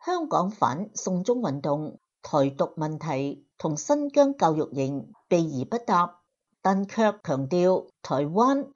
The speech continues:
係中國嘅一部分，新疆人未被監控。有科技專家分析指出，商湯科技顯然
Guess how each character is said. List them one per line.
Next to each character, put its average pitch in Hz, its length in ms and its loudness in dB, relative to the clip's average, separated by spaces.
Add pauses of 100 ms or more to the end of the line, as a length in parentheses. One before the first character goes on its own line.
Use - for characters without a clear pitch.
(120)
係 160 160 -2
中 285 280 -2
國 160 340 0
嘅 165 160 -2
一 214 60 0
部 160 160 0
分， 147 420 -8 (340)
新 311 380 -2
疆 302 280 4
人 135 380 -2
未 165 260 2
被 160 240 -2
監 226 220 0
控。 160 360 -4 (640)
有 151 300 2
科 285 360 6
技 165 140 0
專 254 260 -4
家 254 140 -2
分 254 200 -4
析 262 120 -6
指 147 220 -8
出， 220 140 -4 (720)
商 320 440 2
湯 302 280 0
科 285 300 6
技 151 440 0
顯 214 280 0
然 139 380 -2